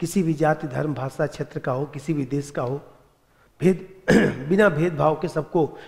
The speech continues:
कुछ नु-, मूलभूत आवश्यकता की पूर्ति होनी चाहिए। तो यह एक प्रकार से कह सकते हैं कि मूलभूत है, इसको व्यक्ति से अलग नहीं किया जा सकता है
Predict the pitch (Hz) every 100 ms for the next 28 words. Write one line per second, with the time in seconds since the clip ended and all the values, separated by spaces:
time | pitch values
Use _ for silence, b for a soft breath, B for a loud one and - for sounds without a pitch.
0 | B 185 - 156 180 - - _ 147 180
1 | 156 165 160 139 147 143 160 - 143 139
2 | - 180 175 175 190 175 185 - - B
3 | B B 208 208 247 240 233 214 220 -
4 | 214 220 214 208 - 233 220 175 180 202
5 | 151 202 226 123 107 - - B B -
6 | 175 254 180 226 226 214 214 214 208 185
7 | 214 208 175 160 143 147 143 - 131 104